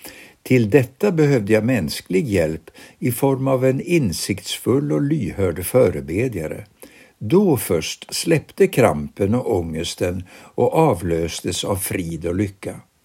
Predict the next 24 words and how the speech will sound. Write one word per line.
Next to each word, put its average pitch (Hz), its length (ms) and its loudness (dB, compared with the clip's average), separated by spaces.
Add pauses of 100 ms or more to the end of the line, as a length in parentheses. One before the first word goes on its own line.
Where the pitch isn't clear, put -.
(460)
Men 165 140 2
det 175 120 6
slutade 208 640 0
inte 120 260 0
här 80 480 -2 (240)
i 113 140 0
ett 113 120 0
behagligt 87 640 0
känslorus. 80 1120 -2 (580)
Tvärtom 131 720 -2
gav 95 240 -2
den 87 180 -6
starka 107 520 -4
upplevelsen 92 840 -4
av 120 140 -4
Guds 87 320 -8
närhet, 95 680 -4 (400)
av 123 220 2
att 123 140 -2
vara 123 220 2
omsluten 104 720 -2
av 123 120 -2
hans 87 240 -4
kärlek, 117 760 -2